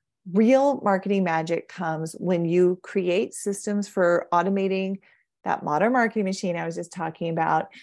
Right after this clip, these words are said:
so that you're never not marketing your business, okay? And when you're never not marketing, then that means you have consistent traffic, you know, consistent bookings,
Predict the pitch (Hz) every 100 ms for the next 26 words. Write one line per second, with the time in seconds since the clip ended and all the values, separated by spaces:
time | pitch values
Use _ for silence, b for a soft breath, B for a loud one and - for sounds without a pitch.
0 | B - 240 202 202 208 202 190 185 175
1 | 160 147 131 - - - - 151 139 -
2 | - - - 165 170 151 180 - 175 175
3 | 165 190 175 185 202 208 196 214 220 254
4 | 220 185 180 170 180 175 180 - 175 165
5 | 180 175 170 165 b b _ - 190 165
6 | 240 247 262 220 208 185 170 - 165 165
7 | - _ _ _ _ _ _ 180 170 160
8 | 160 160 190 170 220 220 226 - 170 165
9 | 165 156 160